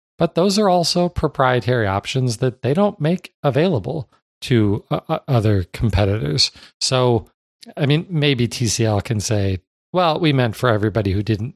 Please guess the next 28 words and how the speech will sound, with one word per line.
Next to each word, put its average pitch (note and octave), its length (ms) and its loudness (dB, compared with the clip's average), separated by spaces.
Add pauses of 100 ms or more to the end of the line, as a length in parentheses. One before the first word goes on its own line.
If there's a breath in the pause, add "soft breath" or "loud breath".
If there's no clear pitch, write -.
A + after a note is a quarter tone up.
make G2+ 280 -4
their G#2 340 -4
own C#3 480 0
operating F3 540 0
system," F#3 600 0
but, C3+ 260 -2 (300)
uh, C3+ 240 2 (100)
I, D#3 240 2 (160)
I C3+ 80 -2
don't A3 360 0
really D#3 360 0
disagree D3+ 680 2
with, G2 280 -2
with A#2 240 0
T A#2+ 180 0
C G#2 220 0
L G2+ 280 -2 (360 soft breath)
on A#2 140 0
that A2+ 180 0
front. B2 340 -2 (460 loud breath)
Uh, A#2+ 320 2
with, C#3 400 -2
with D3 280 -2
those D3+ 240 2
obvious A#2+ 440 2
exceptions A2 600 -4
of A#2+ 220 -2
Samsung G#2 680 -2